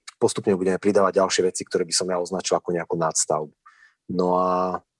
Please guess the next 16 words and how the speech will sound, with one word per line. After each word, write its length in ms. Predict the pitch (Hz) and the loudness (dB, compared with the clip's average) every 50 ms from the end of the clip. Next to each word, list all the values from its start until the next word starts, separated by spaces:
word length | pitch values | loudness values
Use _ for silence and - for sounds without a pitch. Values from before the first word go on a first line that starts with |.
| _ _ | _ _
samozrejme 480 | - - 156 156 147 - 175 113 90 95 | -2 0 0 0 2 0 -2 -2 0 2
budem 160 | 104 92 85 | 2 2 2
rád, 240 | 90 101 98 - - | 2 2 2 0 0
keď 400 | - - 85 80 - - - 87 | -2 -2 -2 -4 -4 -6 -4 -2
nám 160 | 82 85 85 | -2 0 0
aj 80 | 85 90 | 2 2
ďalší 240 | 98 92 - - 87 82 | 2 2 2 0 -2 -2
napíšete, 400 | 82 - - - - 87 - 82 | -4 -2 -2 -2 -2 0 0 -2
či 160 | - - 82 | -2 -2 -2
by 40 | 87 - | -4 -4
ste 80 | - | -4
privítali 480 | 87 - - 90 92 - - 92 92 95 | -2 -2 -2 -2 0 0 0 0 0 0
nejakú 240 | 101 101 98 - - | -2 -2 -2 -2 -2
typovačku. 640 | - - - 123 123 131 127 - - - 160 160 - _ _ _ _ _ _ _ _ _ _ _ _ | -2 2 4 6 6 6 6 4 2 2 2 0 0 _ _ _ _ _ _ _ _ _ _ _ _
Píšte 320 | _ - 131 - - 104 - | _ -2 0 2 4 4 4
komenty 560 | - 107 110 107 104 101 - 104 98 90 | 4 4 4 2 2 0 0 0 0 0